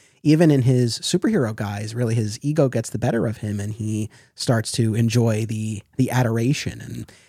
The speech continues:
uh, despite being told to stand down and not use his powers and go home, he, he continues to insert himself. He helps Clark, uh, d-, dissolve a tornado, and then he, he lands and takes pictures,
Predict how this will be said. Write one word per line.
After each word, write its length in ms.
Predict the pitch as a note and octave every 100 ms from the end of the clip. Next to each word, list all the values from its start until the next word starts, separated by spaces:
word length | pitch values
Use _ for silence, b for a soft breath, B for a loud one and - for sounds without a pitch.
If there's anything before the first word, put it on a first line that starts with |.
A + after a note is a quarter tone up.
| b b
uh, 380 | - G#2 G2+ G#2 -
despite 520 | C3+ - - C3 B2+
being 180 | B2+ A#2+
told 300 | - A#2 A#2
to 120 | - G#2
stand 340 | - A#2+ G#2+
down 420 | B2 C3+ C3 B2+
and 100 | G2+
not 180 | G#2+ A2
use 140 | A#2
his 100 | - -
powers 480 | D3 D3 B2 A#2
and 120 | G2+ F2+
go 100 | A2+
home, 340 | A#2 C3+ B2
he, 200 | A#2 G#2
he 140 | - A2
continues 460 | - A2 C3+ C3 A2+
to 140 | B2
insert 320 | G#2 - D3+ D#3
himself. 500 | C3+ - A2+ A#2 - b b
He 80 | A2+
helps 240 | C3 -
Clark, 440 | - B2 A2+ A2 - _ _ - -
uh, 320 | A2+ G2 A#1+ - -
d-, 140 | - A2
dissolve 380 | - A2 G#2 A2+
a 60 | A2
tornado, 520 | - G#2 A#2 C3+ G#2+
and 120 | A2+
then 100 | A#2
he, 160 | B2 C3
he 140 | - D3
lands 600 | B2+ F3+ F#4 G#2+ A2 - -
and 420 | - B2 A2+ A2 -
takes 260 | C#3 -
pictures, 580 | - - - C3 A2+